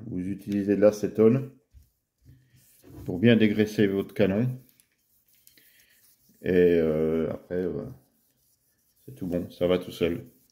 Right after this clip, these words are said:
Voilà, bah, je crois que c'est pratiquement fini. On se voit pour la, la fin, le remontage, euh,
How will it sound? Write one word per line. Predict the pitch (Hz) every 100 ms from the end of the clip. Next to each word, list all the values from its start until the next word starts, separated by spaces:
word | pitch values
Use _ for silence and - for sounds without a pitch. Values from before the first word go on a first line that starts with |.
| _ _ _ _ _ _ _ _ _ _ _ _
Voilà, | 113 139 147
bah, | 131
je | 127
crois | - 131
que | 131 120 113
c'est | 110 123
pratiquement | 131 127 127 120 123
fini. | 113 110 113 208 - - _ _ _ _ _ _ _ _ _ _ _ _ _ _ _ 110
On | 110
se | -
voit | 110 98 117 113
pour | 113 107
la, | 104 98 98 92 92 90 90
la | 92
fin, | - 104 113
le | 120
remontage, | 90 95 101 - 104 92 82
euh, | 90 87 85 82